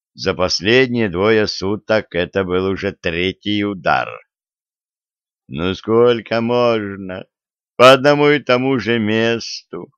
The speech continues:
обиженно подумал Виталий, оседая на землю. К счастью, он успел потерять сознание,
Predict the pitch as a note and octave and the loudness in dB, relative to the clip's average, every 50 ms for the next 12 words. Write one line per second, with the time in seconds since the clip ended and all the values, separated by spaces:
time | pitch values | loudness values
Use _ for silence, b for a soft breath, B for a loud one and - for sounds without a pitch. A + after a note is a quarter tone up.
0 | _ _ _ _ _ _ _ _ _ _ _ _ _ _ _ _ _ - G2+ A2+ | _ _ _ _ _ _ _ _ _ _ _ _ _ _ _ _ _ 2 2 4
1 | A2+ A#2+ A2 F#2+ G#2+ G#2+ G#2 G#2 F#2 E2 G2+ G2 G2 F#2+ F#2 F2+ F2 E2+ E2 F2 | 4 4 2 2 0 2 2 0 2 0 0 0 0 -2 0 -2 -2 -2 -4 -4
2 | E2+ - - D3+ D3+ D3 C#3 C3 C3 B2 - _ _ _ _ _ _ - E2 E2 | -2 4 6 8 8 8 6 2 0 -2 -4 _ _ _ _ _ _ -8 -8 -6
3 | - - D#2 D2 C2+ D2 - G#2+ A#2 A2+ G#2+ G#2 G2+ F2+ E2+ D#2+ C2 A#1+ C#2+ D2+ | -6 -6 -8 -6 -2 2 4 4 4 4 2 0 -2 -4 -6 -6 -6 -6 -6 -6
4 | D2+ D2 C#2+ C#2 B1+ A#1 G#1+ A1 G#1+ G#1 _ _ _ _ _ _ _ _ _ _ | -6 -6 -6 -10 -12 -14 -14 -16 -16 -18 _ _ _ _ _ _ _ _ _ _
5 | _ _ _ _ _ _ _ _ _ _ _ - - - - E3+ F3+ E3+ C#3+ - | _ _ _ _ _ _ _ _ _ _ _ -12 -10 -4 2 4 6 6 4 2
6 | - - D3 D3 C#3+ C#3+ B2 - - - C#3 C3+ A2+ - B2 A#2 - - B2 B2 | -2 -2 0 0 0 0 -4 -4 -2 -2 -2 0 0 0 -2 -2 0 0 2 2
7 | B2+ A2+ - - - A#2+ A#2+ G2 F#2+ F#2 E2 C#2 C#2 C2+ B1+ A#1+ B1 B1 A#1 | 2 2 2 -2 -4 -4 -4 -6 -6 -6 -6 -6 -6 -6 -8 -12 -14 -14 -16